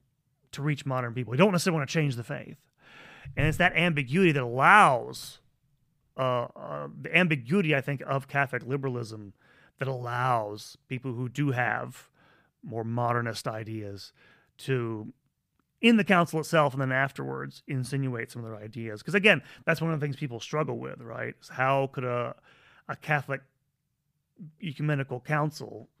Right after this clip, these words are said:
how c-, <laughs> how could it, how could it fail so spectacularly as it has? And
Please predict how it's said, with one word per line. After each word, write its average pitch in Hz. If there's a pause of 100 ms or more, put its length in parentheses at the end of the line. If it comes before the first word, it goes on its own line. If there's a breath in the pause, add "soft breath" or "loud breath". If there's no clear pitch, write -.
(760)
how 147
c-, -
<laughs> -
how 165
could 170
it, 165
how 160
could 165
it 165
fail 160
so 143
spectacularly 127
as 113
it 113
has? 139 (680 loud breath)
And 131